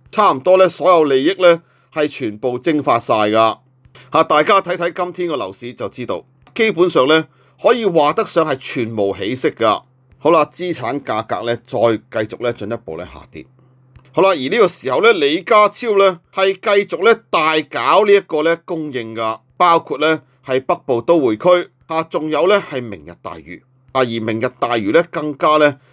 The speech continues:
係繼承自呢一個呢叫林鄭月娥年代呢嘅項目嚟㗎。好啦，嗱，結果呢一個呢前香港呢嘅特首，再加埋呢現任啊嘅全國政協副主席。嗱，不過再講多次啦，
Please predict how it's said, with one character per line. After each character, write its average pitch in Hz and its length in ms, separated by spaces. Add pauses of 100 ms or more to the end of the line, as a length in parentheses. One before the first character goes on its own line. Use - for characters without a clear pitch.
(160)
係 151 180
繼 160 240
承 104 280
自 123 140
呢 151 140
一 175 60
個 147 160
呢 160 120
叫 151 180
林 107 340
鄭 123 300
月 113 260
娥 92 160
年 98 400
代 127 140 (140)
呢 151 120
嘅 131 100
項 110 300
目 104 260
嚟 87 140
㗎。 110 260 (640)
好 147 140
啦， 151 180
嗱， 120 160
結 147 300
果 123 200
呢 160 80
一 156 60
個 170 160
呢 143 140
前 123 560 (560)
香 196 340
港 131 240
呢 175 140
嘅 151 140
特 131 200
首， 151 500 (360)
再 180 260
加 214 180
埋 131 240
呢 175 160
現 135 360
任 123 280
啊 127 220 (460)
嘅 151 180
全 104 260
國 120 220
政 110 140
協 107 120
副 92 220
主 - 60
席。 85 260 (400)
嗱， 98 140
不 147 100
過 131 80
再 120 140
講 104 160
多 113 100
次 101 140
啦， 87 180